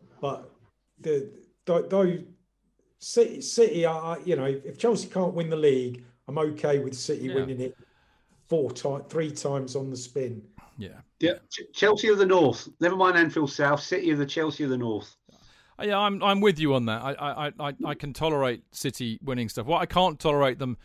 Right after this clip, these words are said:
Speaker 2: I mean, they're now, they're now def-, well, they're not, we're not definitely 'cause they've gotta win the league now. But on my little kind of,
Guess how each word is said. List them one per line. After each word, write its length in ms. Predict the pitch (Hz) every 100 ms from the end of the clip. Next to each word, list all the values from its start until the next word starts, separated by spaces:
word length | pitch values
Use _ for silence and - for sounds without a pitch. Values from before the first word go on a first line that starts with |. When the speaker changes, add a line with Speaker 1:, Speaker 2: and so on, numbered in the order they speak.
| _ _ -
Speaker 2:
I 40 |
mean, 100 | 147
they're 80 | 156
now, 220 | 170 180
they're 180 | 147 160
now 260 | 160 170 151
def-, 340 | 143 156 -
well, 220 | 135 139
they're 120 | 117 113
not, 100 | 113
we're 80 |
not 200 | 139 139
definitely 360 | 120 135 - 87
'cause 80 | 117
they've 80 | 117
gotta 120 | 117
win 180 | 123 113
the 60 |
league 320 | 110 131 101
now. 180 | 90 85
But 180 | 98 - - _ -
on 100 | 131
my 160 | 143 143
little 260 | 151 151
kind 260 | 131 139 131
of, 160 | 113